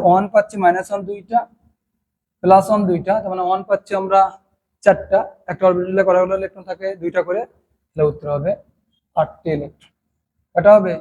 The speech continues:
আটটি ইলেকট্রন। তার মানে, find number of electron for which n সমান থ্রি modulus m সমান ওয়ান হলে উত্তর হবে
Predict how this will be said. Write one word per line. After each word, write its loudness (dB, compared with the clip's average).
আটটি -14
ইলেকট্রন। -4
তার 2
মানে, 4
find 2
number 4
of 2
electron -4
for 2
which -2
n -6
সমান -4
থ্রি -4
modulus 0
m -8
সমান -6
ওয়ান -2
হলে -12
উত্তর -12
হবে -8